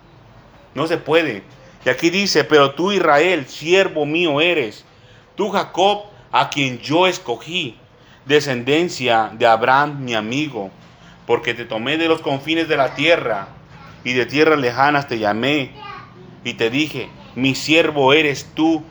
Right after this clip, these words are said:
te escogí y no te deseché". Antes de ser servidor del Señor, mi hermano y mi hermana,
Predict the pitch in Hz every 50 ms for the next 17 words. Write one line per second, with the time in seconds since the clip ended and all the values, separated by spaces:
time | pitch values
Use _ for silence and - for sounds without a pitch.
0 | - - - - 120 123 123 - - 110 110 - - 139 151 156 160 156 - -
1 | - - - - 123 120 117 113 113 113 117 123 135 143 143 143 139 135 - -
2 | - - 127 120 117 117 113 110 - 117 104 101 - - 123 123 123 117 226 440
3 | - - - - - - 370 370 - - - - - - - - - - 415 415
4 | 381 370 381 - - - 415 415 381 359 - - - 359 349 349 349 - - -
5 | 330 - 277 277 269 - - - - - - - - - - - - - - -
6 | - - 131 135 139 160 170 165 165 151 139 165 170 165 175 175 175 156 156 147
7 | 147 165 175 185 180 180 160 170 165 143 156 156 143 143 151 165 180 185 170 165
8 | 160 147 147 156 170 180 175 170 160 151 143 143 151 165 175 185 185 180